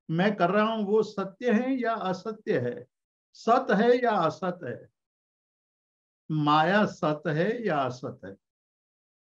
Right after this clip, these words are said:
यदि सत है तो वो माया का दर्शन होना चाहिए, सत हो तो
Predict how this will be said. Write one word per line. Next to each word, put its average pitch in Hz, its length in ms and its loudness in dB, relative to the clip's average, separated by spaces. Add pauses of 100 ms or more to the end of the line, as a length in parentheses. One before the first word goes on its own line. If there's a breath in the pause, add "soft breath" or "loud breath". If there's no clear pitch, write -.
(580)
यदि 170 720 2
सत 202 420 0
है 214 220 4
तो 226 140 0
वो 226 140 0
माया 202 340 2
का 214 140 -6
दर्शन 208 440 -4
होना 240 280 0
चाहिए, 131 520 -6 (1700 soft breath)
सत 151 200 -4
हो 160 120 0
तो 214 360 -2